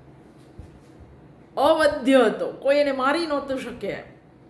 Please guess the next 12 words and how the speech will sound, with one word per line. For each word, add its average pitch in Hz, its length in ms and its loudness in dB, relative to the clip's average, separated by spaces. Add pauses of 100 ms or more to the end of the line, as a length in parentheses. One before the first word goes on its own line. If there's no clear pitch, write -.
(340)
એ 240 80 4
પણ 233 280 -4
પોતે 196 320 -8
દાનમાં 190 800 -8
આપી 226 180 -4
ચૂક્યો 165 400 -10
છે. - 380 -18
આવો 311 320 -2
કર્ણ 180 440 -6 (720)
નિરાશા 247 600 -2
ન 233 100 -4
અનુભવે 202 640 -2